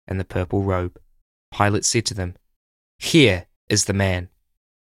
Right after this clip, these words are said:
As soon as the chief priests and their officials saw him, they shouted, "Crucify!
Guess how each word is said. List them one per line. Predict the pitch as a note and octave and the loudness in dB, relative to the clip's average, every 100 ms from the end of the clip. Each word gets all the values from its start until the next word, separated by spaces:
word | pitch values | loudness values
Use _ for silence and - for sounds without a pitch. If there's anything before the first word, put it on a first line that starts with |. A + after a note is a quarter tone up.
| _ _ _ _ - | _ _ _ _ -8
As | F#2 - | -2 0
soon | A#2+ A2+ A2+ | 2 2 2
as | A2 | 0
the | A2+ | -2
chief | - A#2 A2 - | 0 0 -2 -4
priests | - A2+ - | 0 0 0
and | A2 G#2+ | -2 -2
their | G#2+ | -2
officials | - A2 - G#2 - | -2 -4 -4 -2 0
saw | G#2 F#2 | -2 -4
him, | F#2 F2+ | -6 -4
they | G2 | -2
shouted, | - A2 G2 A2 - _ - | 2 0 0 -4 -6 _ 0
"Crucify! | A#3 G#3+ F3 - A2 F#2+ | 4 6 4 2 2 2